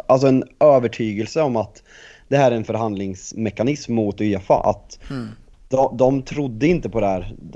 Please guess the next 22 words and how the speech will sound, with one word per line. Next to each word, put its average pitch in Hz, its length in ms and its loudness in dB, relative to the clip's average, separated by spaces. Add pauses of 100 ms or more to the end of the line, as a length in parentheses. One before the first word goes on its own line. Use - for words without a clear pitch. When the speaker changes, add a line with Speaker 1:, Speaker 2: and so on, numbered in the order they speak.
Speaker 1:
att 107 200 -2
klubbarna 117 380 0
var 131 120 4
redo 131 440 2
för 143 220 2
de 127 120 0
här, 104 260 -2
liksom, 92 760 -8
reaktionerna 101 600 2
från 98 140 -6
fansen, 101 500 -2
men 117 120 2
att 104 120 -4
det 101 100 0
är 143 320 6
en 120 260 -2
förhandlingsmekanism 101 1300 -4
mot 143 360 4
uefa 101 480 0
för 101 160 -2
att 98 180 0
de 120 400 4